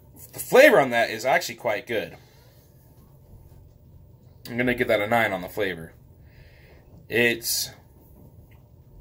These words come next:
got that really crisp flavor that jalapenos are known for. A little bit of bit-, bitterness.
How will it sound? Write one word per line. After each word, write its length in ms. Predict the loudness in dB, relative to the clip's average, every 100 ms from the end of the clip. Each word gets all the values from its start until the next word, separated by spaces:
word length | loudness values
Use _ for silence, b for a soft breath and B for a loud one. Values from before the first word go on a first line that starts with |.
| -20 -20 -20 -20 -20 -20 -20 -20 -20 -20 -20 -20 -12
got 180 | -4 2
that 120 | 2 2
really 200 | -2 -6
crisp 380 | 0 0 0
flavor 440 | -2 0 0 -2 -2
that 360 | 0 2 2 -2 -8
jalapenos 480 | -4 -4 -4 -4 -4
are 60 | -4
known 200 | -4 -2
for. 260 | 0 0 0
A 760 | -8 -20 -20 -20 -20 -20 -8
little 140 | -4 -2
bit 80 |
of 140 | -4 -4
bit-, 180 | -6 -4
bitterness. 500 | -4 -2 -4 -6